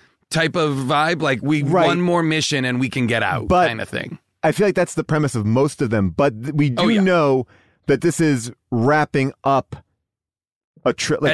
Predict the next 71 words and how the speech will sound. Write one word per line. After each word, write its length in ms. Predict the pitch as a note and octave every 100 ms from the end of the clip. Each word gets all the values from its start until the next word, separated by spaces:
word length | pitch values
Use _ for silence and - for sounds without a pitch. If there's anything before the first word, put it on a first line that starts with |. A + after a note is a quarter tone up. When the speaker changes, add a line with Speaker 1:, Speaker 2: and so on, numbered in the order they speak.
| -
Speaker 1:
At 80 | -
ten. 400 | D3+ D3 E2+ F2+
Speaker 2:
a 80 | C#3
ten. 500 | - D3 G#2+ F2 D#2 _ _ _ _ -
Okay, 240 | D#3+ D#3+
Speaker 1:
Ten 160 | D#3 F3
Speaker 2:
so 60 | E3
we 60 |
Speaker 1:
is 60 | F3
Speaker 2:
have, 80 | E3+
Speaker 1:
gonna 140 | D3+
be, 220 | C3 C3+ C3+
Speaker 2:
so 260 | - F#3+
Speaker 1:
right? 240 | D#3+ D3+ E3+
I 80 |
believe 260 | C#3+ D#3+ D3+
the 100 | D3+
last 380 | C#3+ C#3+ - _ -
Fast 320 | - D#3 D#3+
and 100 | D#3+
Furious 320 | E3+ E3 E3+
movie? 260 | F3 F3 G3
Speaker 2:
Yeah, 280 | F3+ D3+ -
yeah, 320 | E3 C#3 D#3+ C3
I 60 |
don't 120 | C#3+
know 80 | F#3+
why 100 | F3+
I 20 |
thought 200 | D3+ D3+
it 40 | C3+
was 120 | A2+
eleven, 320 | A2+ A#2+ F#2+
but 100 | F2+
you're 100 | A#2
right. 220 | A#2 G#2 - -
So 160 | - E3
Speaker 1:
Oh, 180 | G#3 F3
Speaker 2:
if 40 |
Speaker 1:
you 60 | D3+
may, 140 | G3+
maybe 260 | G3 G#3+ A#3+
you're 160 | G#3+ G#3
right. 160 | A#2+
Maybe 160 | C#3+ D#3+
I'm 60 | D#3+
Speaker 2:
No, 20 | D3
Speaker 1:
wrong. 220 | A2 B2 -
Speaker 2:
I 120 | D#3+
don't 120 | F3
know, 140 | D3
but 120 | B2+ D3+
I 120 | F3
will 100 | F#3
say 120 | - F#3+
this. 280 | D3 A#2+ - - _ _ _ _ _
It, 140 | F3 -
you 160 | F3+
can't, 320 | - F3+ A3 - _
unless 220 | F3 G#3 E3+
it's 80 |
gonna 120 | E3+ E3+
be 100 | E3
a 40 |
two-part. 380 | - C#3 D3 D3+
I, 160 | E3
I 40 | E3+
thought 180 | A3+ A#3
it 40 |
was, 100 | F#3
like, 160 | D#3